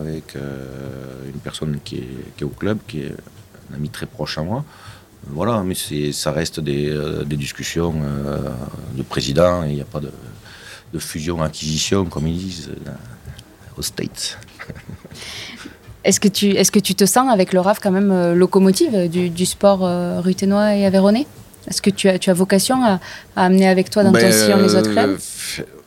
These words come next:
Speaker 1: c'est bien qu'il y ait, euh, qu'il y ait un sport qui tire tout le monde, parce que, euh, je veux dire, c'est, euh, moi, je, quand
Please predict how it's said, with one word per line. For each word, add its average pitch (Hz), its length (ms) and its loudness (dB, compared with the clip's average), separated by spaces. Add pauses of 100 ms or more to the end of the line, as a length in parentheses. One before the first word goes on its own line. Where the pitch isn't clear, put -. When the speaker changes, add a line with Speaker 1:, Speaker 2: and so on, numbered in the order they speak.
(600)
Speaker 1:
c'est 95 220 -4
bien 202 360 0
qu'il 135 160 -6
y 113 100 0
ait, 107 80 0
euh, 85 500 -2 (140)
qu'il 87 160 -8
y 87 80 -2
ait 85 80 0
un 80 200 -4
sport - 440 -2
qui 80 120 -10
tire - 240 -8
tout - 120 -12
le 101 80 -4
monde, 101 180 -2
parce 76 160 -14
que, 85 320 -8 (680)
euh, 76 260 -12 (320)
je 71 40 -18
veux 76 60 -16
dire, 107 220 -12
c'est, 80 400 -6
euh, 76 240 -4 (1300)
moi, 82 120 -6
je, - 120 -10 (320)
quand - 120 -12